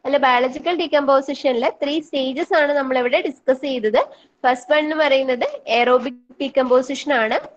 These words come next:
അപ്പൊ ആ ഒരു സ്റ്റേജിൽ acet-, acetogenesis,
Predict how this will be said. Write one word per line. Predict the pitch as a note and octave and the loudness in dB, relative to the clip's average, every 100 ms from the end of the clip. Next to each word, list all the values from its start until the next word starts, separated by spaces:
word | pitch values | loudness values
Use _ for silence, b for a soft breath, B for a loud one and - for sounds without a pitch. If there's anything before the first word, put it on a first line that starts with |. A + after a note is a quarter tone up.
| _ - | _ -10
അപ്പൊ | C#4 D#4+ | 0 2
ആ | D4 | 2
ഒരു | D#4+ F4 | 0 -2
സ്റ്റേജിൽ | - D#4 C#4 B3 C#4 C#5 - B3 | -4 -2 -2 0 0 0 -4 -4
acet-, | C4 C4+ C4 _ - D#3+ A3+ | -2 -6 -6 _ -12 -4 -2
acetogenesis, | C4+ C#4+ C4+ D4+ D4 C4+ A3 - | 0 -2 0 0 2 0 0 -4